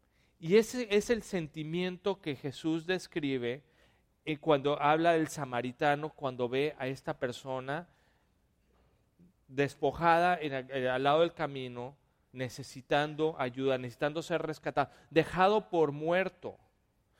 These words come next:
Y probablemente iba a morir a menos que alguien fuera con él y lo rescatara. Esa misericordia es la que siente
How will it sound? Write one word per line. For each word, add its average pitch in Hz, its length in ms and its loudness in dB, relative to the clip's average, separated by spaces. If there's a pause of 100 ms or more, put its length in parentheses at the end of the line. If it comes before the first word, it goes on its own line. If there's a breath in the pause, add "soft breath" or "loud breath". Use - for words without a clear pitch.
(140 soft breath)
Y 165 100 0
probablemente 180 1080 2 (200)
iba 226 360 4
a 156 200 0
morir 151 680 -2 (180)
a 147 100 -2
menos 180 440 -4
que 151 220 -2
alguien 165 400 2
fuera 165 440 4
con 139 180 -6
él 139 280 -2
y 143 80 -6
lo 135 140 2
rescatara. 143 880 -2 (1800 soft breath)
Esa 170 300 0
misericordia 147 1200 0 (260 soft breath)
es 165 360 0 (140)
la 143 220 0
que 127 140 -6
siente 135 800 -4